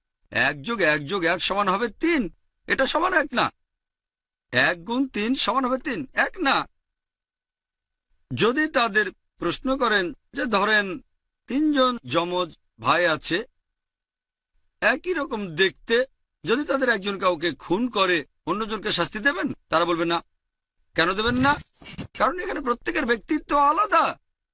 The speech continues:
যদি তিনজন যমজের একজন কাউকে খুন করে অন্যজনকে শাস্তি দিতে পারবেন না, কারণ প্রত্যেকেরই ব্যক্তিত্ব আলাদা আছে।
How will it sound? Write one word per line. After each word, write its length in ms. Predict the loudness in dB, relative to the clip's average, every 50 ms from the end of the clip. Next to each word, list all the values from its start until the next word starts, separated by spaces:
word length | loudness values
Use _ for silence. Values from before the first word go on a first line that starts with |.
| _ _ _ _ _ _ _ _ _ _ _ _ _ _ _ _ _ _ _ _ _ _ _ _ _ _ _ _ -6 0
যদি 220 | 2 2 2 2
তিনজন 440 | -2 -2 -2 -2 0 0 -2 -2 0
যমজের 400 | 0 0 0 0 -2 -2 0 2
একজন 320 | 2 2 2 0 -2 -4 -2
কাউকে 260 | -2 -4 -4 -4 -8
খুন 240 | -2 -2 -2 0 0
করে 140 | 0 0
অন্যজনকে 520 | 0 0 0 -2 -2 -2 -4 -4 -4 -2 -2
শাস্তি 280 | 0 0 -2 -2 -4
দিতে 220 | -8 -4 -4 -2 0
পারবেন 260 | 2 0 0 0 -4
না, 160 | -4 -4 -2
কারণ 260 | 0 0 0 0 0
প্রত্যেকেরই 480 | 0 -2 -2 -2 -2 -6 -4 -2 -2 0
ব্যক্তিত্ব 400 | 2 0 0 0 -6 -4 0 0
আলাদা 300 | 2 2 2 4 2 2
আছে। 240 | 2 0 -2 -4